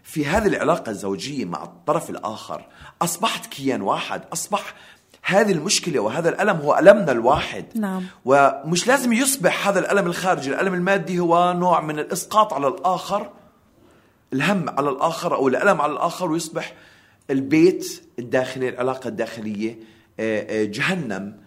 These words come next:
Speaker 1: بين الطرفين. أوكي؟ وهذا كله نتيجة عدم وعيه الكافي للأساس إنه أنا إيش تزوجت؟ حتى أبني عائلة.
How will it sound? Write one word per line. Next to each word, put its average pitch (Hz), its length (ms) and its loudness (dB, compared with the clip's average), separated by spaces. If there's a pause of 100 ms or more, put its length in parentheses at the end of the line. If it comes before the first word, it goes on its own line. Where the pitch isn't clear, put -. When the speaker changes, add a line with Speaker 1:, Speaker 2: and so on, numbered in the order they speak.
(220)
Speaker 1:
بين 117 240 -2
الطرفين. 101 640 -8 (600)
أوكي؟ 95 300 -16 (240)
وهذا 226 160 0
كله 240 200 -2
نتيجة 180 460 -4
عدم 208 480 -2 (600)
وعيه 156 460 0
الكافي 123 600 -4 (400)
للأساس 165 1700 -4
إنه 139 220 -6
أنا 214 180 -2
إيش 254 140 -2
تزوجت؟ 101 480 -6 (560)
حتى - 240 -12
أبني 113 340 -6
عائلة. 104 460 -12